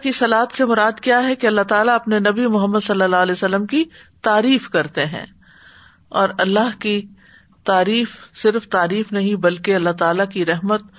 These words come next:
اور اللہ تعالیٰ کی رضامندی بھی ہے کہ اللہ تعالیٰ آپ سے راضی ہیں۔ اور فرشتوں کے درود بھیجنے سے مراد یہ ہے کہ وہ آپ کے لیے دعائیں مانگتے ہیں۔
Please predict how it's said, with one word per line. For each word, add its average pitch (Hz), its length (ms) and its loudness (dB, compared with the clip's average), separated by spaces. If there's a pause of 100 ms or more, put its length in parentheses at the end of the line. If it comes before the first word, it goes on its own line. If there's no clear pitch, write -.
(260)
اور 190 180 2
اللہ 175 240 0
تعالیٰ 175 260 0
کی 190 140 -4
رضامندی 170 640 0
بھی 180 200 -2
ہے 127 140 -2 (440)
کہ 190 60 0
اللہ 175 240 2
تعالیٰ 185 280 2 (100)
آپ 175 180 0
سے 214 160 -2
راضی 185 420 0
ہیں۔ 151 140 -2 (1080)
اور 220 160 0
فرشتوں 269 440 2
کے 339 140 0
درود 262 320 0
بھیجنے 233 340 2
سے 247 160 -2
مراد 202 480 0 (800)
یہ 226 240 2
ہے 220 160 2 (140)
کہ 214 80 2
وہ 208 120 2 (100)
آپ 196 240 0
کے 196 100 0
لیے 190 240 -2
دعائیں 190 300 2
مانگتے 160 420 0
ہیں۔ 151 160 -10